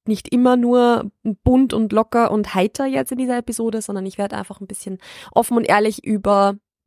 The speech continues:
Themen wie mentale Gesundheit beispielsweise sprechen.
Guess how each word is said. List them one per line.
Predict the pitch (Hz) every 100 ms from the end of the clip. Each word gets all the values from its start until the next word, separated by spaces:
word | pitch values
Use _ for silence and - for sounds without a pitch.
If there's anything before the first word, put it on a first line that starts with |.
| -
Themen | 220 214 208
wie | 196
mentale | 190 190 185
Gesundheit | 185 185 196 202
beispielsweise | - 202 - - 208 214
sprechen. | - 214 208 233